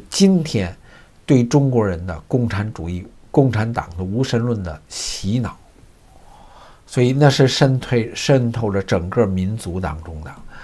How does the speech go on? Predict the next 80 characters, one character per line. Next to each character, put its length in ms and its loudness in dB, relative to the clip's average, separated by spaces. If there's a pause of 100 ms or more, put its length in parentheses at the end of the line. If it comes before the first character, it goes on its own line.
(440)
呃， 340 -2 (220)
所 120 6
以 80 8
他 140 8
最 180 6
后 200 6
李 160 2
天 200 2
然 220 2
为 100 2
什 80 0
么 120 -2
穿 260 0
了 60 0
一 160 -2
个 220 0
传 340 2
统 160 -2
的 80 -2
白 280 0
色 240 0
大 240 -10
褂 120 -12
儿， 100 -10 (140)
哈， 200 6 (640)
穿 180 4
了 80 2
一 120 0
个 140 4
中 280 4
国 140 12
传 340 2
统 160 -2
的 60 -4
白 260 0
色 220 0
大 240 -6
褂 100 -8
儿， 160 -6 (580)
站 320 8
在 240 0
房 400 0
顶 160 -8 (140)
上。 180 -8 (400)
北 160 8
京 160 10
人 220 8
站 180 10
在 80 4
房 240 2
顶 240 -2
上， 180 -2
是 400 0
我 180 -2
们 80 -6
通 240 -2
常 180 4
原 160 2
来 100 2
小 180 -2
时 60 -4
候 120 -2
就 160 4
是 100 -4
，“你 140 -2
还 160 6
要 100 12
干 160 2
嘛？ 160 0
你 100 0
还 120 6
要 100 10
上 240 6
房 200 4
揭 180 8
瓦 260 2
是 140 -6
怎 100 -8
么 100 -20
着？” 60 -20